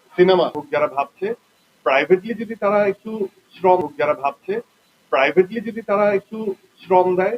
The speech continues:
তারা যদি ভাবে, এবং হ্যাঁ হতে পারে সরকারের পৃষ্ঠপোষকতাও হতে পারে, এটাও আমি ডিনাই করব না। কিন্তু আমাদের মনে হয় যে পরিবেশগত জায়গা বা কোয়ালিটিগত জায়গা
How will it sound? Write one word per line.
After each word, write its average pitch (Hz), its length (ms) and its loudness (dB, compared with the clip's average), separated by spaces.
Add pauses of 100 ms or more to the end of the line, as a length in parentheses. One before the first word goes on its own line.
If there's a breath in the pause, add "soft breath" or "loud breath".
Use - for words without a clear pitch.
(140)
তারা 139 140 -14
যদি 175 180 -6 (100)
ভাবে, 156 260 -4 (340)
এবং 254 260 4
হ্যাঁ 254 160 -2
হতে 240 180 0
পারে 220 160 -6 (160)
সরকারের 170 320 -4
পৃষ্ঠপোষকতাও 180 720 -4
হতে 175 160 -4
পারে, 160 200 -4 (500)
এটাও 175 280 2
আমি 180 120 4
ডিনাই 151 280 -2
করব 143 220 -6
না। 123 160 -8 (500)
কিন্তু 240 300 0
আমাদের 180 340 2
মনে 175 180 -2
হয় 170 240 -2
যে 175 240 -6 (340)
পরিবেশগত 190 540 0
জায়গা 143 460 -6 (300)
বা 127 140 -12
কোয়ালিটিগত 185 460 0
জায়গা 151 320 -2